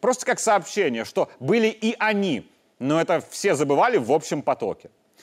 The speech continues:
Про нацистов Украины, которые в те времена сразу резали и взрывали поляков,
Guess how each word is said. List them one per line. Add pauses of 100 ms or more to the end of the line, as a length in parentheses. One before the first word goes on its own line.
(200)
Про
нацистов
Украины,
которые
в
те
времена
сразу
резали
и
взрывали
поляков,